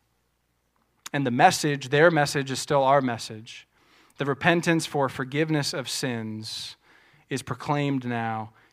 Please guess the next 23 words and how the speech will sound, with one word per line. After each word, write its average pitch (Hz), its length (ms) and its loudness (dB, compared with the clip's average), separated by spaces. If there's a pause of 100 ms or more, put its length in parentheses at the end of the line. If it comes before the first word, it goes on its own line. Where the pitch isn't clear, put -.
to - 80 -10
the 131 100 -4
very 127 240 0
ends 139 320 -2
of 123 100 -6
the 120 140 -8
earth, 117 800 -10 (1080)
as 123 140 -6
you're 151 140 4
a 131 40 2
testament 117 600 -6
to. 107 320 -8
Here 170 220 2
we 151 160 2
are 127 260 6
on 120 280 2 (320)
the 135 60 -6
best 131 440 0
co-, 139 140 2
uh, 147 140 -2
the 127 120 -2
West 135 380 2
Coast, 131 500 -2